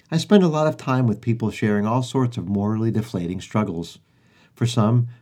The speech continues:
persistence looks like getting out of bed in the morning. I know that feeling. For others, it means making risk-filled career changes. It varies because people aren't widgets spewing out of a factory.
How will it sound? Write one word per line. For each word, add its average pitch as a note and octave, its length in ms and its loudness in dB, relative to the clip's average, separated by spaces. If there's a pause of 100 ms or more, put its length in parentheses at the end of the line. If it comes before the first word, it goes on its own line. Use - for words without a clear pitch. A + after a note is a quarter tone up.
persistence A#2+ 640 2
looks G#2 220 -4
like G#2+ 160 -2
getting F#2+ 280 -2
out F#2 80 -2
of F2+ 160 -6
bed A2 140 4
in A#2+ 120 6
the G#2+ 60 4
morning. E2 420 -6 (380)
I F#2 120 -6
know D#2+ 160 -6
that F#2+ 200 -4
feeling. C#2+ 420 -10 (600)
For A#2 160 2
others, A#2+ 400 4 (240)
it A2+ 80 -4
means B2 300 8
making A2 360 0
risk-filled G#2 680 -2
career C#3+ 320 0
changes. E2 600 -6 (680)
It B2 120 -2
varies D#3+ 420 4
because A#2+ 320 2
people D#3 400 -4
aren't B2 340 0
widgets A2 340 2
spewing A#2 500 2
out F#2+ 120 0
of F#2+ 80 -4
a A2 80 -2
factory. A#2+ 640 -6